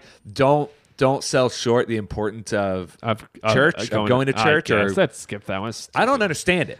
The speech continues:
Speaker 2: I don't understand. Uh, that, some of these are dumb. Some of them I like, but some of them are dumb.
Speaker 1: Do not forsake the assembling of yourselves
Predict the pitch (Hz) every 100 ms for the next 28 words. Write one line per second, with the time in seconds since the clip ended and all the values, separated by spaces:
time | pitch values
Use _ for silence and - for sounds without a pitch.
0 | - 139 131 110 - 147 147 160 - -
1 | 240 202 156 117 120 104 101 - 214 269
2 | 180 123 127 95 - - 127 98 92 78
3 | 131 95 135 175 190 175 - 165 - -
4 | 143 117 - 104 87 - - 127 131 139
5 | 139 139 139 _ 113 110 104 95 - 117
6 | 98 87 85 - -